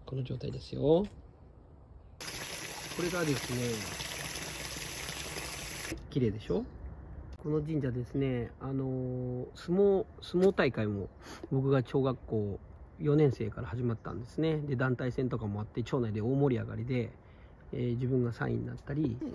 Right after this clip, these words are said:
一位にはなんなかったんだよな、今までも。ここにですね、八幡神社の、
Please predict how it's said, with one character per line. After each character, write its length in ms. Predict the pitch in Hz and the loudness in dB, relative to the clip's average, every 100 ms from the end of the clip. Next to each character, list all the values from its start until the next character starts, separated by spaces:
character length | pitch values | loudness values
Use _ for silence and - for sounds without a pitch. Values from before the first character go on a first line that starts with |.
| - | -6
一 240 | 135 - 339 | -6 -2 0
位 60 | |
に 80 | 240 | 2
は 80 | 135 | 2
な 100 | 123 | 4
ん 80 | 117 | 2
な 80 | |
か 60 | 104 | -2
っ 40 | - | -8
た 60 | - | -10
ん 100 | - | -10
だ 80 | - | -8
よ 80 | |
な、 120 | 190 202 | -4 2
今 180 | 170 | 4
ま 140 | 139 127 | 4 2
で 80 | 113 | 0
も。 120 | 104 - - - - - | -4 -10 -8 -4 -4 0
こ 80 | 196 | 2
こ 60 | |
に 80 | 170 | 2
で 60 | 117 | 0
す 140 | - | -4
ね、 100 | 123 | -2
八 260 | 104 - 160 | -2 0 4
幡 180 | 165 151 | 6 4
神 160 | 139 | 2
社 100 | 113 | 2
の、 100 | 98 | -2